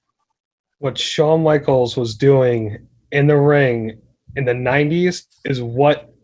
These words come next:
people love about wrestling today, and that's the technical ability. He was twenty years ahead of his time.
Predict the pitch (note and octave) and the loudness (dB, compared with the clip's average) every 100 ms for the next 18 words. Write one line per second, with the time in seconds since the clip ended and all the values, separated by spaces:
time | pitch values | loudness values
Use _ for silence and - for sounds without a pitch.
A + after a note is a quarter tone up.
0 | _ - - D#3 D3 D3 B2 B2+ C#3 C#3 | _ -18 -8 -4 0 0 2 2 2 2
1 | C3+ B2 A#2+ A#2+ - B2+ A#2+ B2 A#2 A2 | 0 0 0 -4 -2 -4 -4 -2 -2 -4
2 | G2+ A#2+ B2+ B2 - A2+ - - C3 C3 | -6 -6 -6 -6 -6 -8 -8 -8 -8 -8
3 | - B2+ A#2 A#2+ A2+ G#2 F#2+ - _ - | -6 -4 -4 -4 -4 -4 -10 -14 _ -20
4 | - _ - D#3+ D#3 C#3 A#2+ - - D#3 | -20 _ -2 2 4 2 0 -8 -2 2
5 | D#3+ D#3 D3 C3+ G#2+ C3 B2+ A#2+ A#2 - | 2 2 2 2 -2 -2 -2 -2 -8 -8
6 | A#2+ G#2+ F#2 F2+ | -10 -8 -10 -12